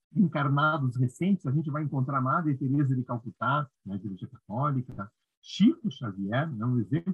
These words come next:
de caridade, de humildade, de entrega, e era alguém que passava por inúmeros problemas de saúde. Desencarnou quase cego, e conviveu com problemas seríssimos de vista. Como ele brincava, tudo que é tipo de it,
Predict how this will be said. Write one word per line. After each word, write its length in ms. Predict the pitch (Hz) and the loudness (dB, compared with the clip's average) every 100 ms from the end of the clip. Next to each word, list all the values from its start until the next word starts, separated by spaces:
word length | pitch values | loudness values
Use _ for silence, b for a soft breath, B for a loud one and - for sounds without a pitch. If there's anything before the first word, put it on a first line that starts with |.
| 151 | -6
de 100 | 131 | -6
caridade, 540 | 131 107 107 143 135 | -6 -6 -4 -4 -4
de 120 | 110 151 | 0 2
humildade, 760 | 151 139 110 120 120 180 131 | 2 0 -2 -2 -2 -2 -2
de 160 | 110 131 | -4 -2
entrega, 680 | 143 - 123 165 185 120 107 _ _ _ _ _ 123 127 | -2 -2 -4 -4 -4 -4 -8 _ _ _ _ _ -4 2
e 80 | |
era 160 | 175 214 | 4 4
alguém 440 | 208 143 160 208 202 | 2 2 4 4 4
que 160 | - | 0
passava 840 | - 180 143 - 175 202 160 120 110 _ _ _ | -2 -4 -6 -6 -2 -2 0 -4 -4 _ _ _
por 120 | 170 196 | 4 6
inúmeros 840 | 208 202 196 220 302 294 185 139 | 8 8 8 8 8 6 2 0
problemas 400 | 143 127 131 123 | 2 2 4 2
de 100 | 107 | -2
saúde. 600 | - 107 92 87 - - _ _ _ _ _ _ _ _ _ _ - | -6 -8 -8 -12 -18 -20 _ _ _ _ _ _ _ _ _ _ -6
Desencarnou 580 | 117 156 165 151 156 175 | -2 0 0 2 2 2
quase 380 | 175 180 160 139 | 0 0 0 -6
cego, 560 | - 156 175 139 120 117 | -6 -4 -4 -4 -4 -4
e 20 | |
conviveu 420 | 135 180 160 143 180 | -2 0 2 2 2
com 140 | 180 | 0
problemas 360 | 156 175 175 - | 0 0 0 -2
seríssimos 800 | 165 139 165 202 - 143 131 | -4 0 2 2 2 0 0
de 120 | 131 120 | 0 -2
vista. 600 | 107 165 190 - 107 - _ _ _ | -2 -2 -2 -4 -12 -12 _ _ _
Como 140 | 170 | 4
ele 120 | 185 | 4
brincava, 560 | 151 170 165 170 190 151 | 4 2 0 2 0 0
tudo 180 | 240 320 | 0 0
que 100 | 240 | 0
é 20 | |
tipo 280 | 139 202 202 | 0 0 0
de 380 | 156 160 170 247 | 0 2 6 6
it, 420 | - - 131 117 | 4 -2 -4 -2